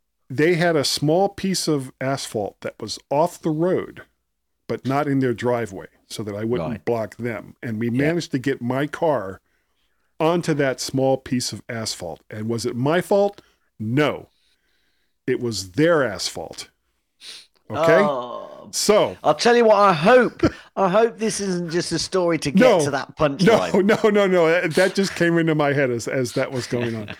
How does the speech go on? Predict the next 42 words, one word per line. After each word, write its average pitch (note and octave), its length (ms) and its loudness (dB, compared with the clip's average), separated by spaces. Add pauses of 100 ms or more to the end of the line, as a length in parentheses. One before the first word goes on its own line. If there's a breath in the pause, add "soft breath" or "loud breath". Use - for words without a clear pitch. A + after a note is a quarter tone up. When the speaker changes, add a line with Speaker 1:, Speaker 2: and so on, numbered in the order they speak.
(120)
Speaker 2:
<laughs> - 180 -10
Speaker 1:
I E3+ 140 4
would F3 180 4
not F#3 220 2
tell D#3 200 2
a D3+ 60 0
story C#3 340 0
this C3 220 -2
long B2+ 280 0
just B2+ 240 -4
for B2+ 120 -8
that A#2+ 240 -6
stupid C#3 440 -2
joke. E3 420 0 (420 loud breath)
Though E3+ 140 4
it F#3+ 60 2
is, A#3+ 160 -2
it's, B3+ 220 -4
it's C4+ 200 -2
not C4+ 260 2
a A3+ 60 2
bad D#3 280 2
joke. F#2+ 240 -8 (220)
So D#3 440 2 (380)
Speaker 2:
You A2 160 -4
wouldn't? C#3+ 400 -4 (760)
Speaker 1:
No. E3 500 2 (460 loud breath)
I, C#3+ 160 0
Speaker 2:
Mm. F3+ 320 -2
Speaker 1:
I, F3+ 80 2
I G#3+ 40 4
would G#3 100 2
like F#3+ 180 0
to D3 80 -2
think D3+ 220 -2
that A2 120 -6
I G2+ 100 -8
wouldn't, F#2+ 300 -18 (140)
but A2+ 200 -10
there's B2 200 -4
no B2 140 -2
guarantees. G2+ 640 -12